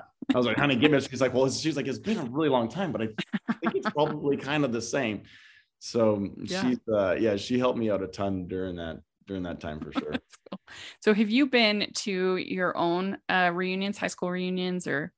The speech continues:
Speaker 2: something like
Speaker 1: You know
Speaker 2: that?
Speaker 1: what? I mi-, I missed mine, we had, like, a ten-year one, and I didn't, and I didn't go to it. But I, my hometown has, um,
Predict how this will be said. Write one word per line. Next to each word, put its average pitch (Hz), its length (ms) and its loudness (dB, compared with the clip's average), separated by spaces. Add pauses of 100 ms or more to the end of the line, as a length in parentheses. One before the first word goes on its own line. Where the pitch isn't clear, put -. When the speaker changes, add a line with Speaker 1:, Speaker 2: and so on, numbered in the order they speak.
Speaker 2:
something 165 280 -4
like 165 100 -2
Speaker 1:
You 208 60 2
know 160 140 6
Speaker 2:
that? 156 60 4
Speaker 1:
what? 139 340 4
I 120 100 4
mi-, 113 320 6
I 110 160 2
missed 120 560 2 (640)
mine, 104 680 0
we 110 160 2
had, 101 240 0
like, 110 140 0
a 113 40 2
ten-year 98 400 -4
one, 92 220 -6
and 87 100 -8
I 85 60 -8
didn't, 90 380 -8
and 90 120 -12
I 85 60 -10
didn't 87 340 -8
go 80 160 -8
to 82 140 -4
it. 90 200 -2 (120)
But 127 560 2 (200)
I, 113 260 0
my 113 200 2
hometown 131 480 0
has, 98 360 -6
um, 82 520 -10